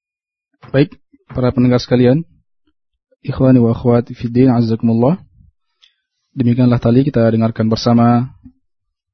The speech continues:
tausiah untuk hari ketiga dengan tema sebaik-baik bekal adalah takwa.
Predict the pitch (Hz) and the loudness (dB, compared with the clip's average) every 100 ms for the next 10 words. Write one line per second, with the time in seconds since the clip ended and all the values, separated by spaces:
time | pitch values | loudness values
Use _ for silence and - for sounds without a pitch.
0 | _ _ _ - 113 - 120 117 - 117 | _ _ _ -8 -6 0 2 2 0 -2
1 | 120 113 117 110 117 117 120 127 127 - | -2 -2 -4 -2 0 2 2 0 -4 -16
2 | _ _ _ - 123 120 117 117 113 - | _ _ _ -10 -6 -4 -2 -2 -2 -2
3 | 113 107 113 113 127 110 113 131 123 110 | -4 -4 -4 -4 -6 -2 0 0 0 0
4 | 110 - 110 - 101 104 | 0 -4 -4 -2 -4 -4